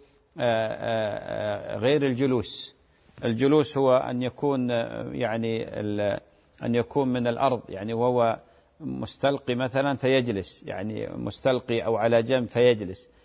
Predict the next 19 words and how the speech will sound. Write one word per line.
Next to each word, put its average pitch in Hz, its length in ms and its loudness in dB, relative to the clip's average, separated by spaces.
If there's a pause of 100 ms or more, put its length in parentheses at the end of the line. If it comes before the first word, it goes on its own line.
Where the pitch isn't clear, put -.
(120)
القعود 143 480 0
لا، 139 120 4
يكون 127 320 0
من 127 160 2
علو. 113 320 0 (420)
هذه 202 420 2
اللفظة 135 540 2 (380)
أخذ 180 320 0
منها 175 220 -2
العلماء 139 420 0
جواز 185 360 0
الصلاة 156 320 -2
على 147 140 0
الكرسي، 139 400 -10 (720)
جواز 160 320 4
الصلاة 131 320 -2
على 117 180 2
الكرسي - 480 -10
مثلًا، 117 380 -2